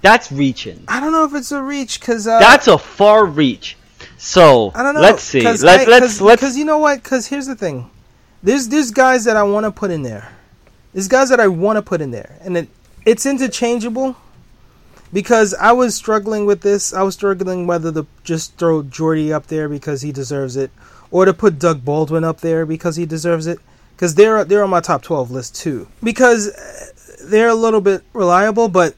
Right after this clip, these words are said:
Speaker 2: when I see Jeremy Maclin gone and I see the open opportunities for this guy,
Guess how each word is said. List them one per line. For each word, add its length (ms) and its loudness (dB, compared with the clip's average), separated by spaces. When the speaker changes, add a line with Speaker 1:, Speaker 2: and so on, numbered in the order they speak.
Speaker 2:
when 140 -2
I 60 2
see 240 -2
Jeremy 400 0
Maclin 480 -2
gone 460 -4
and 140 -2
I 80 0
see 300 -2
the 260 0
open 580 2
opportunities 1040 -4
for 140 -8
this 160 -8
guy, 380 -2